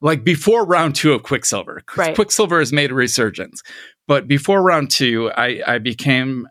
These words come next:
Speaker 1: uh, back in, God, what, like, two thousand, it's been, like, two thousand six, two thousand seven,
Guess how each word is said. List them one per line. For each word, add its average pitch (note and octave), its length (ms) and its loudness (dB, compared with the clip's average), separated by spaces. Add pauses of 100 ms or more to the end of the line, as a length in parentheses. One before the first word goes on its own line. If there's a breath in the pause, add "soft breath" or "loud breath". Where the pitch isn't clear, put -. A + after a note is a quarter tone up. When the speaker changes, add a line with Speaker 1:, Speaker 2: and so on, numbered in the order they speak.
(280)
Speaker 1:
uh, A#2+ 300 0
back C3 280 -2
in, A2+ 360 -2 (260)
God, A2 280 -6
what, F#2 140 -8 (360)
like, F#2 160 -8 (100)
two B2 160 -6
thousand, A2+ 760 -2 (1120)
it's - 100 -8
been, F#3+ 140 2
like, G2+ 200 -4
two C3+ 160 -6
thousand C3+ 420 0
six, - 380 -2
two C#3 160 0
thousand A#2+ 340 0
seven, F3 520 0